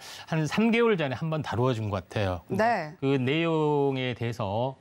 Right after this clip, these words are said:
Speaker 1: 가장 핵심적인 그 어떤 부분을 가지고 로봇 산업을, 어, 가장 쉽게,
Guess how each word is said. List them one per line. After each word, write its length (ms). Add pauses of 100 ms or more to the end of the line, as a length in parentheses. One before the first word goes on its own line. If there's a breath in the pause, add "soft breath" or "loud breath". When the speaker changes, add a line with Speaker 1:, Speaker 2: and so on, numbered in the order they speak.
Speaker 1:
가장 300
핵심적인 840
그 440 (220)
어떤 200
부분을 500
가지고 640 (360 loud breath)
로봇 360
산업을, 680 (340 soft breath)
어, 120
가장 320
쉽게, 600